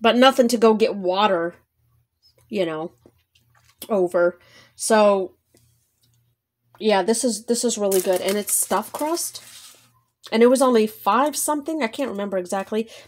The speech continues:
And it's, it's a thick cheese stick, and it goes all the way around the crust. The bread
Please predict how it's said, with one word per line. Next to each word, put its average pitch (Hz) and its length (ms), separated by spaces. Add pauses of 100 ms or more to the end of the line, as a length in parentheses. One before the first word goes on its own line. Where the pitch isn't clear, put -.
(220)
And 247 480
it's, 247 400
it's 240 180
a 262 80
thick 370 500 (340)
cheese - 320
stick, 170 280
and 214 120
it 202 80
goes 240 200
all 226 220
the 233 60
way 226 120
around 220 280
the 190 60
crust. 190 460 (2500)
The 240 220
bread 285 520